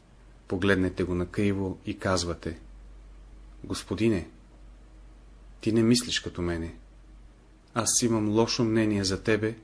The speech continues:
и втори път да не стъпваш в къщата ми.“ Онзи, който мисли като мен,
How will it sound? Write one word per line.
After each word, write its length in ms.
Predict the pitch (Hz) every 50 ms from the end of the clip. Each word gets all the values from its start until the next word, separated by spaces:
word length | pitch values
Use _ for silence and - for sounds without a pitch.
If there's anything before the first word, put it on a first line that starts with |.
| - - - - - - - - - - _ _ - - - - - -
и 60 | - -
втори 380 | - - 120 117 120 117 120
път 360 | - - 120 120 - - - - - -
да 140 | 104 98 101
не 120 | 95 95
стъпваш 520 | 92 - - 123 120 123 - 107 104 - -
в 60 | -
къщата 460 | - 131 120 - - 107 104 - 85
ми.“ 140 | 82 78 - - - - - - - - - - _ - - - - - - - - - - - - - - - - - - - - - - - - - - - - - - - - - - - - - - - - - - - - - - -
Онзи, 420 | 110 113 120 123 110 98 104 107 - - - - - - - - - - - - - - -
който 260 | - 113 110 107 113 110
мисли 300 | 110 117 - - - -
като 220 | - 95 - 101
мен, 320 | 98 101 107 107 107 107